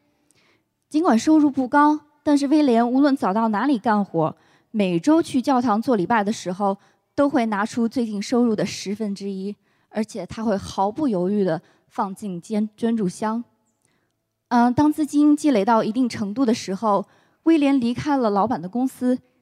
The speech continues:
自己开创了一家肥皂公司。因为待人坦诚，重义轻利，大家齐心协力，公司的经营非常的红火。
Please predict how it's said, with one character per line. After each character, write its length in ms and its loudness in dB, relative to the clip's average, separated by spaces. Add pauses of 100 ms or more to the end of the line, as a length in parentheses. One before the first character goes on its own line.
(160)
自 160 -6
己 200 -14
开 220 -6
创 220 -6
了 80 -6
一 100 -8
家 260 -8 (220)
肥 160 -10
皂 180 -2
公 180 -8
司。 360 -8 (800)
因 100 4
为 80 4
待 180 2
人 220 2
坦 260 -4
诚， 400 -6 (460)
重 200 4
义 160 2
轻 320 0
利， 300 0 (420)
大 160 -2
家 220 0
齐 220 -8
心 260 0
协 240 -10
力， 260 -8 (520)
公 160 4
司 160 -2
的 100 4
经 220 0
营 200 -2
非 220 -4
常 180 -12
的 100 -10
红 300 -12
火。 300 -6